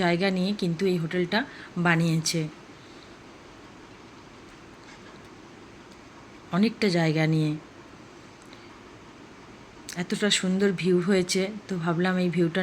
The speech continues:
না তুলে পাচ্ছি না, আপনাদের সাথে একটু শেয়ার করে নিই। সুইমিং পুল আছে এখানে তিনটে। তারপরে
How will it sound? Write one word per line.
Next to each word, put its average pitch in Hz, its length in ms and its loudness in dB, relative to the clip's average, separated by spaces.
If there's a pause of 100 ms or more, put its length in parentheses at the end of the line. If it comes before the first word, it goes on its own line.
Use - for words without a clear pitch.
না 165 60 2 (100)
তুলে 175 260 2
পাচ্ছি 175 380 -2
না, 185 60 2 (500)
আপনাদের 170 380 2
সাথে 175 240 -2
একটু 202 160 0 (440)
শেয়ার 185 220 4 (100)
করে 160 160 2 (100)
নিই। 143 120 0 (4000)
সুইমিং 190 320 4 (100)
পুল 196 160 4 (100)
আছে - 240 2
এখানে 175 200 2 (120)
তিনটে। 165 320 0 (760)
তারপরে 180 360 2